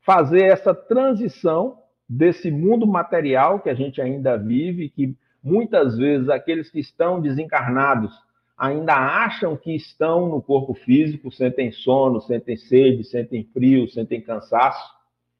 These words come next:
Os espíritos vão nos dizer que o espírito se desloca na velocidade do pensamento. Mas quando a gente vai ler Nosso Lar, quando a gente vai ler Mensageiros,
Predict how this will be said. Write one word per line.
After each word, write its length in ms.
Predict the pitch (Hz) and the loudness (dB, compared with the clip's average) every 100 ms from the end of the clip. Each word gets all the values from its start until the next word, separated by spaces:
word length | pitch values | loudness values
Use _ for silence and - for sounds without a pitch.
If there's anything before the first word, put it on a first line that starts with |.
| _ _ _ _ _ | _ _ _ _ _
Os 160 | - 143 | 0 2
espíritos 480 | 190 - 269 277 202 | 2 0 -2 0 2
vão 140 | 220 | 2
nos 160 | 202 190 | 4 4
dizer 480 | 165 127 170 190 190 | 2 2 2 2 0
que 320 | 190 185 170 _ _ | -6 -6 -10 _ _
o 120 | 311 | -4
espírito 500 | 165 - 202 202 214 | -4 -4 -4 -4 -6
se 120 | - 185 | -8 -6
desloca 480 | 165 156 175 180 | -2 2 2 2
na 100 | 175 | -2
velocidade 680 | 165 160 156 - 127 143 139 | -2 0 -2 -2 0 0 0
do 80 | 135 | -4
pensamento. 600 | 135 131 135 110 90 - _ _ _ _ _ _ _ _ | -6 -6 -4 -4 -4 -8 _ _ _ _ _ _ _ _
Mas 200 | - 170 | -2 0
quando 200 | - 269 | 2 2
a 60 | 285 | 4
gente 260 | 214 226 202 | 4 2 2
vai 180 | 185 | 4
ler 220 | 151 147 151 | 4 4 2
Nosso 360 | 143 147 147 | 0 0 0
Lar, 560 | 117 123 143 143 120 107 | 2 4 4 2 -2 -4
quando 140 | 123 | -4
a 80 | 139 | -2
gente 220 | 147 147 | -4 -2
vai 160 | 135 127 | 0 4
ler 200 | 127 131 | 6 4
Mensageiros, 1120 | 127 131 139 110 98 135 151 143 120 107 | 4 -2 0 0 2 4 4 4 2 0